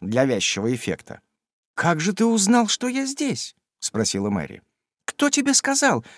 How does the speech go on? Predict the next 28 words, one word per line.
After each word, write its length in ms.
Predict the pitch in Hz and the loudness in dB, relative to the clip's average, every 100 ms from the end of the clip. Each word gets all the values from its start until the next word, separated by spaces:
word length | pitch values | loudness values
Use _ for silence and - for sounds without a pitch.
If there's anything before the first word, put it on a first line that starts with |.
| - | -4
что 200 | - 208 | 2 6
я 140 | 208 | 6
переменила 640 | - 220 233 233 196 147 | 6 4 6 6 6 6
место 360 | 151 175 - 127 | 4 4 2 0
в 80 | 147 | -2
Ипсвиче 540 | 131 - 120 - 90 - _ - | -2 -2 -4 -4 -4 -8 _ -6
и 80 | 170 | -2
что 320 | - 196 180 _ | 2 2 2 _
новые 460 | 143 202 247 175 165 | 8 10 10 6 4
мои 240 | 170 165 | 4 2
господа 500 | 160 175 226 208 247 226 - | 4 2 4 4 4 2 4
уехали 460 | 226 208 196 202 | 6 8 6 2
сюда? 420 | 196 220 170 92 - _ _ _ _ - | 2 0 -2 -6 -10 _ _ _ _ -10
Кто 240 | - 294 | 0 2
бы 140 | 240 | 4
мог 260 | 277 269 233 | 6 6 6
вам 140 | 240 | 4
сказать 480 | 226 254 247 262 240 | 4 0 2 2 2
это, 380 | - 151 - 82 - - | 2 2 2 -10 -8 6
мистер 460 | 214 277 226 - 247 | 10 10 8 4 2
Уэллер?» 520 | 254 190 95 71 - _ _ _ _ - | 2 2 0 -6 -12 _ _ _ _ 0
«Ну, 380 | 233 269 277 220 | 2 4 4 6
да 140 | 170 | 8
это 560 | 165 196 214 220 220 214 208 226 156 143 | 8 8 6 6 4 2 -4 -8 -8 -4
головоломная 800 | 151 175 175 156 156 262 359 165 | 6 8 10 10 10 8 6 4
задача», 580 | 151 135 104 - 82 - _ _ - | 6 4 2 -2 -8 -10 _ _ -4
отвечал 440 | 117 117 127 113 | -2 0 2 2
Самуэль, 480 | - 110 131 135 | 2 2 4 4